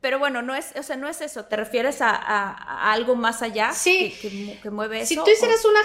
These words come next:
Speaker 1: qué parte de
Speaker 2: gelatina,
Speaker 1: eso?
Speaker 2: una gelatina transparente,
Speaker 1: Ujú.
Speaker 2: vamos a decir de anís, o sea, no tiene color, es transparente.
Speaker 1: Sí.
Speaker 2: Es un poquito menos densa que eso y la ves moverse arriba.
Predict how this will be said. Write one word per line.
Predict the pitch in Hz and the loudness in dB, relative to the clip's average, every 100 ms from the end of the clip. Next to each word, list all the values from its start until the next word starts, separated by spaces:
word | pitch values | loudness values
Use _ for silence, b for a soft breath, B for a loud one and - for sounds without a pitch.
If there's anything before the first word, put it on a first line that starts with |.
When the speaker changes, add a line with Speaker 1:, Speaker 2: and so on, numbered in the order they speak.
| 415 | 4
Speaker 1:
qué | 269 | 4
parte | 220 226 | 6 4
de | 285 | 2
Speaker 2:
gelatina, | 269 269 | 2 0
Speaker 1:
eso? | 427 - 277 | 0 -8 -6
Speaker 2:
una | 294 | -4
gelatina | 311 254 208 262 277 285 | -2 -2 -2 -2 -4 -4
transparente, | 208 190 - 180 196 220 226 294 | -6 -6 -2 0 2 -2 -2 -2
Speaker 1:
Ujú. | 208 | -2
Speaker 2:
vamos | 220 214 | -4 -4
a | 185 | -8
decir | 196 202 | -8 -4
de | 202 | -2
anís, | 185 208 196 - | -2 -2 -4 -10
o | |
sea, | 214 190 | -6 -2
no | 214 | -2
tiene | 214 226 | 0 -2
color, | 220 170 - - | 0 -4 -4 -10
es | - 208 | -12 -8
transparente. | 247 233 - 196 185 214 - B | -6 -8 -6 -6 -6 -8 -8 B
Speaker 1:
Sí. | B B B | B B B
Speaker 2:
Es | 277 294 - _ - | -6 -6 -10 _ -6
un | 359 381 | -6 -4
poquito | 381 370 339 339 320 | -6 -4 -4 -2 -2
menos | 311 277 254 | -2 -2 -2
densa | 240 240 240 240 | -2 -4 -6 -8
que | 226 202 | -6 -8
eso | 202 247 262 - | -6 -6 -6 -8
y | |
la | 226 220 | -6 -4
ves | 233 262 262 - | -2 -2 -4 -10
moverse | 220 220 226 214 214 208 | -6 -4 -4 -4 -8 -10
arriba. | - - 185 165 | -12 -12 -14 -18